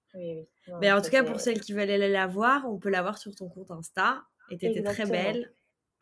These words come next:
Speaker 1: C'est
Speaker 2: Un
Speaker 1: gentil.
Speaker 2: très beau photographe. Enfin,
Speaker 1: <laughs>
Speaker 2: tout
Speaker 1: Ah,
Speaker 2: était
Speaker 1: c'est
Speaker 2: canon.
Speaker 1: sûr que là, en plus, j'avais une super photographe.
Speaker 2: Ouais.
Speaker 1: Mais, heu, oui, oui. Et puis vraiment, elle est, elle était très, très bienveillante, heu, cette créatrice.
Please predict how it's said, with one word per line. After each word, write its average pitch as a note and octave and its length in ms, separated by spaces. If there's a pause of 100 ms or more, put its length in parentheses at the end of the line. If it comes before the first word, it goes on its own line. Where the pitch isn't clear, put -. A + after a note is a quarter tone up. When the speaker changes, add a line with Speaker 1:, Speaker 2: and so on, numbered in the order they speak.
(220)
Speaker 1:
C'est F#3+ 140
Speaker 2:
Un - 0
Speaker 1:
gentil. E3+ 340
Speaker 2:
très B3 260
beau A3+ 180
photographe. G3+ 760 (100)
Enfin, E3+ 320
Speaker 1:
<laughs> G#3+ 120
Speaker 2:
tout A3+ 240
Speaker 1:
Ah, G3+ 160
Speaker 2:
était F#3 80
Speaker 1:
c'est G3 100
Speaker 2:
canon. - 0
Speaker 1:
sûr F3+ 300
que F#3+ 100
là, F#3 260
en E3 160
plus, - 200
j'avais E3+ 200
une D#3 120
super - 380
photographe. F3 460 (260)
Speaker 2:
Ouais. F3+ 260 (540)
Speaker 1:
Mais, F#3 260
heu, E3+ 220
oui, G#3+ 160
oui. B3 140
Et A#3 60
puis G#3 160
vraiment, G3+ 420
elle F#3 240
est, E3+ 120
elle F3+ 140
était F3+ 320
très, - 280
très B3 220
bienveillante, G3 680
heu, E3 140
cette E3+ 220
créatrice. E3 600